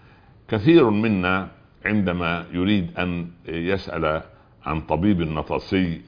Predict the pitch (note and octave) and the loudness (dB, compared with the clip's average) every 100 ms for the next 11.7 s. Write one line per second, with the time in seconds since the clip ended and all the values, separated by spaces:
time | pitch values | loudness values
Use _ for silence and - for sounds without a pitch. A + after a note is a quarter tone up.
0 | C#2 D2 C#2+ D#2+ D2+ F#2 - E2 C#2+ - | -6 -4 -4 -8 -4 -4 -4 -10 -12 -14
1 | - - - - - - - F2+ F2 E2+ | -20 -20 -20 -20 -20 -8 0 0 2 0
2 | E2 D#2+ E2 E2 F2+ E2 A2 F#2+ G2+ G2+ | 0 0 2 2 0 4 4 4 0 -2
3 | F#2 C#2 F#2 F#2+ E2+ E2 F#2 F2+ F2+ F2 | -4 -8 -6 -4 -4 -2 -2 0 0 -2
4 | E2 E2 D#2 - - - - D2+ D2 D2 | -4 -8 -10 -14 -20 -14 -4 -4 -2 -4
5 | D2+ D2+ - - - - F#2+ A2+ - E2 | -4 -6 -12 -20 -20 -4 0 2 0 -4
6 | C2+ D2+ F2 D#2+ D2 D#2 C2+ C2+ B1+ B1 | -2 0 0 -2 -6 -8 -8 -6 -6 -8
7 | - - - - - C#2+ C2 B1+ B1 - | -18 -20 -20 -20 -12 -8 -6 -6 -8 -4
8 | F2+ E2 D2+ C2 C2 E2 D2+ C#2 D2 - | -2 -2 -4 -6 -2 -2 -2 -4 -6 -6
9 | - - - - - - F2 B2 C3 F2 | -20 -20 -20 -20 -16 -4 0 2 0 -2
10 | F2 E2+ - C3+ B2 G#2 F2+ - D#2+ E2 | -2 -6 0 2 2 -4 -4 -6 -8 -6
11 | D#2 G2 - C2 D#2 C#2+ | -4 -4 -4 -6 -4 -4